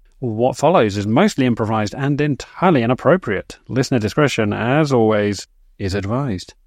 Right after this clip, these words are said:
This week, I am, of course, joined by the usual crew of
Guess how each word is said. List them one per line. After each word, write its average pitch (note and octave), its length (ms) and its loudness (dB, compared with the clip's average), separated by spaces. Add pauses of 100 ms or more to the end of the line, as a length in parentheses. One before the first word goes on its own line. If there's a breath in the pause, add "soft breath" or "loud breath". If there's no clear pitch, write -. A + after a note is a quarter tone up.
(280)
This F3 180 4
week, F3+ 300 2
I C3 100 2
am, C3 140 2
of B2 80 -2
course, C3+ 340 -2
joined C#3+ 380 0
by C3+ 100 0
the A#2 100 -2
usual C3+ 340 0
crew F#3+ 600 2
of A#2 180 2